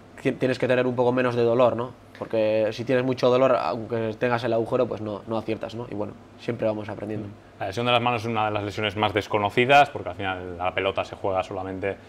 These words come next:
Speaker 2: en esta zona, somos muy pocos pelotaris, es muy difícil
Speaker 1: Sí.
Speaker 2: hacer estudios sobre esto.
Speaker 1: Eso es.
Speaker 2: ¿Tú cómo te cuidas las manos? ¿Tienes alguna manía?
Speaker 1: Eso es.
Speaker 2: ¿Has llegado a ir a algún, algún brujo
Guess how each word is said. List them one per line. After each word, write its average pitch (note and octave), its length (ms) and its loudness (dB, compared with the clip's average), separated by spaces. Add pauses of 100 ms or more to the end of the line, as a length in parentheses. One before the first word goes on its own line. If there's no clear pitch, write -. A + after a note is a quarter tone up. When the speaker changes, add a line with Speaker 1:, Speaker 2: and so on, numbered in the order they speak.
(300)
Speaker 2:
en A2 100 -2
esta G#2 220 4
zona, C3+ 340 8
somos G2+ 240 -2
muy G#2 160 0
pocos G2 300 0
pelotaris, A2+ 560 6
es G#2 40 -10
muy G2+ 180 -6
difícil G2 320 -6
Speaker 1:
Sí. F#2 60 -4
Speaker 2:
hacer F#2+ 260 -2
estudios F#2+ 420 -2
sobre G2+ 220 0
esto. B2+ 260 2
Speaker 1:
Eso - 240 -8
es. - 140 -18 (180)
Speaker 2:
¿Tú C3+ 100 2
cómo A#2 200 4
te G#2+ 120 2
cuidas G#2+ 220 6
las G2+ 160 0
manos? A#2 240 0
¿Tienes A2 180 -6
alguna G#2+ 320 0
manía? A#2+ 560 0 (140)
Speaker 1:
Eso - 180 -10
es. A#2+ 80 -6
Speaker 2:
¿Has A#2+ 140 8
llegado A2+ 280 6
a G#2+ 120 6
ir G#2+ 80 2
a G#2 60 8
algún, G#2 500 -2
algún A2 400 4
brujo A#2+ 400 4